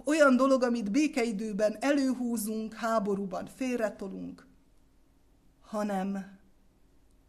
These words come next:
élet és életnek forrása. A valóságos békességnek a forrása.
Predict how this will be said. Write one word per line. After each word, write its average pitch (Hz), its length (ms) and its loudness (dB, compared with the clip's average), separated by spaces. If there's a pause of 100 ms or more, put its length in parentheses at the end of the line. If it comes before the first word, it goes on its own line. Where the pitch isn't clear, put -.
(400)
élet 190 600 -10 (1160)
és - 140 -20
életnek 196 720 -10 (160)
forrása. 180 760 -8 (840)
A - 100 -8
valóságos 202 840 0
békességnek 202 840 -8
a 185 60 -14
forrása. 185 720 -12